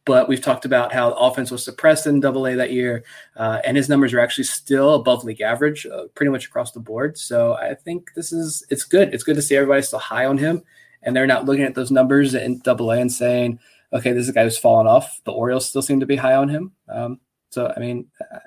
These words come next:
skeptical, skeptical about saying bookmark it, though, 'cause last time I said bookmark it, it was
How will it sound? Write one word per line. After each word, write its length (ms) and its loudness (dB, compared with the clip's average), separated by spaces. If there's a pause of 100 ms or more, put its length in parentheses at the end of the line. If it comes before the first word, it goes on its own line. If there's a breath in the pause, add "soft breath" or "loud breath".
(160)
skeptical, 580 4
skeptical 520 0
about 180 2
saying 240 -4
bookmark 400 0
it, 80 -6
though, 160 0
'cause 160 -8
last 220 2
time 180 2
I 40 2
said 240 -8
bookmark 420 -2
it, 180 -2
it 100 -8
was 220 -8